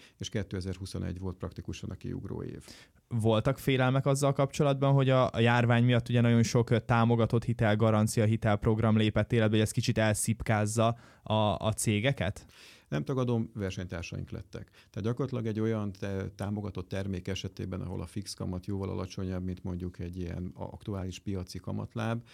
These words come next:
Speaker 1: ott valóban az ügyfelek inkább fordultak egy olyan forgóeszköz hitelhez, ahol, mit tudom én, fél százalék fix kamattal kapták meg a forrásokat.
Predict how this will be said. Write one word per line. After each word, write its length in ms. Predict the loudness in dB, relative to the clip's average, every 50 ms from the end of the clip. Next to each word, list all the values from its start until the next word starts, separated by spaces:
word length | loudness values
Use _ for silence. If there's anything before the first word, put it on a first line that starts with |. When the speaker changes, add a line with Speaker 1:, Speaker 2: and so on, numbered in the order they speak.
| -20 -20 -20 _
Speaker 1:
ott 120 | _ -12 -6
valóban 380 | -2 0 0 0 0 0 -2
az 100 | -2 -4
ügyfelek 420 | -4 -6 -6 -6 -6 -6 -6 -6 -6
inkább 380 | -4 -4 -4 -4 -4 -6 -6
fordultak 540 | -6 -6 -6 -4 -4 -4 -6 -6 -8 -10 -8
egy 140 | -8 -6 -4
olyan 160 | -4 -4 -4
forgóeszköz 600 | -6 -6 -6 -6 -6 -6 -8 -8 -8 -10 -10 -10 -8
hitelhez, 460 | -10 -8 -8 -8 -8 -6 -8 -8 -8
ahol, 220 | -10 -10 -10 -10
mit 100 | -10 -10
tudom 260 | -10 -10 -8 -8 -6
én, 100 | -6 -8
fél 240 | -8 -6 -6 -6 -6
százalék 600 | -6 -6 -6 -8 -6 -6 -6 -6 -4 -4 -6 -6 -8
fix 260 | -10 -10 -10 -10 -8
kamattal 480 | -10 -10 -8 -8 -10 -10 -10 -12 -12
kapták 420 | -10 -10 -10 -12 _ -12 -12 -10 -8
meg 140 | -10 -10 -10
a 40 |
forrásokat. 800 | -10 -10 -10 -10 -8 -8 -10 -10 -10 -12 -12 -8 -8 -8 -8 -8